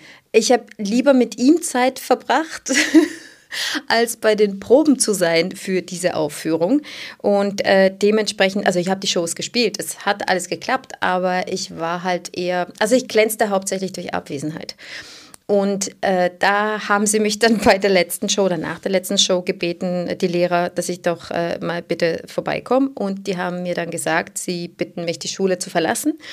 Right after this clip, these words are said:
Es war eine private Schule, das heißt, meine Eltern haben monatlich einen Betrag gezahlt. Und ja, ich wurde aus der Schule geschmissen.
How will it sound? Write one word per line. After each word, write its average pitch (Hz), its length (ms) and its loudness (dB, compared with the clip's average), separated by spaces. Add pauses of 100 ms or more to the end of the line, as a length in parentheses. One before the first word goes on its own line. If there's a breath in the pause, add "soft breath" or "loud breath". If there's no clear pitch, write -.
(200 loud breath)
Es - 100 -8
war - 40 0
eine 170 80 -2
private 170 460 -2
Schule, 240 300 0
das 190 160 -2
heißt, 165 200 -2
meine 170 200 -6
Eltern 165 260 0
haben 170 140 -4
monatlich 165 560 -2
einen 170 140 -6
Betrag 165 340 -4
gezahlt. 170 520 -2 (1200 loud breath)
Und 196 500 0
ja, 311 100 8 (400)
ich 202 200 2
wurde 185 340 4
aus 170 240 0
der 214 220 -2 (100)
Schule 175 340 2
geschmissen. - 500 -8